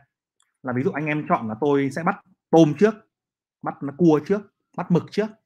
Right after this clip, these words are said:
bắt cá con trước. Hay là anh em phi thẳng ngay và bắt,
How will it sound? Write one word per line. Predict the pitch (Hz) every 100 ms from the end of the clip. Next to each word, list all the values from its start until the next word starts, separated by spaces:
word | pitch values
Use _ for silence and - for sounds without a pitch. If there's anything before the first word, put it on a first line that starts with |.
| _ _ _ _ _
bắt | - -
cá | 123
con | 123 170 165
trước. | 202 214 _ _ _ _ _ _ _ _
Hay | 165 160
là | 131
anh |
em | 151 156
phi | - 190
thẳng | 175 95
ngay | 143
và | 139
bắt, | 117